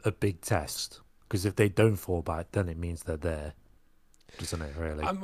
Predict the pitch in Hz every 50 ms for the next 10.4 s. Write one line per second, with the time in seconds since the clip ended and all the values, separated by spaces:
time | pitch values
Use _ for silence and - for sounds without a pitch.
0 | 185 170 170 185 185 180 165 175 185 170 - - 220 240 247 220 196 180 - -
1 | - 175 151 123 - 101 104 - - 139 131 120 - - - - 127 127 - 131
2 | 123 151 180 - - 165 131 107 117 120 110 98 98 101 101 107 113 117 - 110
3 | 113 120 120 120 117 - - 120 117 113 117 131 139 - - - 131 131 - -
4 | 143 139 147 143 - 156 156 165 135 139 - - 117 107 101 98 - - - -
5 | - - - - - - - - _ - - - - 113 - 123 - 110 98 107
6 | 95 104 117 113 101 110 - - 120 101 95 95 - - - 131 120 110 92 90
7 | 87 - - - - - 117 107 98 101 98 98 101 98 - 110 92 92 90 87
8 | 85 - 101 87 82 87 - - - 104 95 - - 80 85 - - 90 92 95
9 | 101 98 - - 113 110 110 107 92 87 87 85 87 - 104 90 87 90 87 85
10 | 82 80 82 90 110 - - -